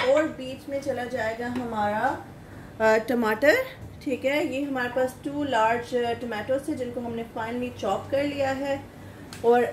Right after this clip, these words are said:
अब हम इसके अंदर डाल देते हैं हमारे spices। इसमें जाएगा वन teaspoon के करीब लाल मिर्च। ठीक है,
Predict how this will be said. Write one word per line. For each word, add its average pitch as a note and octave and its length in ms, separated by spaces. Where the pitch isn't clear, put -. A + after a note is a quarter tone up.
अब D#4+ 300
हम D4 200
इसके D4 180
अंदर C4 220
डाल A3+ 240
देते A#3+ 220
हैं B3+ 180
हमारे A#3 360
spices। C4+ 720
इसमें C#4+ 240
जाएगा C#4 420
वन C#4 340
teaspoon D#4 500
के D4 120
करीब D4 520
लाल A#3 380
मिर्च। B3+ 600
ठीक A#3+ 220
है, C#4 220